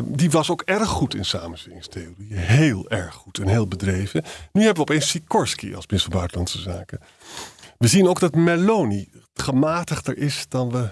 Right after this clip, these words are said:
vreesden. Hè? We, we hebben natuurlijk Slowakije moeten inleveren met een hele complotman. Hè? En we hebben natuurlijk Orbán, zo,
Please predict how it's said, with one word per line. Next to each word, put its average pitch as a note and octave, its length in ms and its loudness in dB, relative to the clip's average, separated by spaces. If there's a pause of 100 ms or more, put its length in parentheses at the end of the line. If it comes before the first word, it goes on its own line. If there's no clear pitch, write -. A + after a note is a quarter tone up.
(140)
vreesden. G#2+ 800 -2
Hè? C#3+ 120 0 (680)
We, G2 120 -8 (160)
we G2+ 60 -6
hebben F#2+ 100 -2
natuurlijk F#2 340 -8
Slowakije G#2+ 640 -2
moeten G#2 280 -2
inleveren G#2+ 540 -2
met F#2+ 120 -8
een F#2+ 100 -4
hele A2+ 640 4 (240)
complotman. B2 720 2
Hè? D#3+ 160 2
En D#3+ 60 -4
we - 60 -8 (160)
hebben A2 80 -2
natuurlijk G#2 360 -8
Orbán, A2 360 -2
zo, A2 140 -8